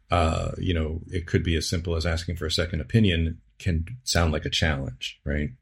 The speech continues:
So you could instead just say, "Who else should I be talking to about this?" And now it seems like it's their idea to get the second opinion. And we all know in this space, second opinion's the least of it. We probably go third, fourth, fifth, sixth, seventh, eighth opinions.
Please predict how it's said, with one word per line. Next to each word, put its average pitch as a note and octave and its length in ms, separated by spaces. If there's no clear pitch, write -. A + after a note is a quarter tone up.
So E2+ 440
you F#2+ 160
could E2+ 420
instead E2 600
just - 220
say, D#2+ 200
"Who E3 240
else D3 160
should B2 140
I G#2+ 60
be E2+ 140
talking - 500
to - 160
about - 280
this?" - 300
And G#2+ 140
now G#2+ 160
it G2+ 80
seems G2 260
like F2 140
it's E2+ 140
their F2+ 280
idea D#2 280
to D2+ 80
get D2+ 160
the E2 60
second D#2 280
opinion. C#2+ 400
And F#2+ 160
we A#2 140
all G#2 160
know F2+ 300
in F2+ 100
this G2 160
space, E2+ 380
second G2 260
opinion's D#2 440
the D2+ 100
least G2 300
of C#2 60
it. B1 120
We G2+ 100
probably F#2+ 220
go D#2+ 160
third, E2+ 400
fourth, E2+ 300
fifth, E2 240
sixth, E2+ 280
seventh, D#2+ 240
eighth F#2+ 220
opinions. D2+ 560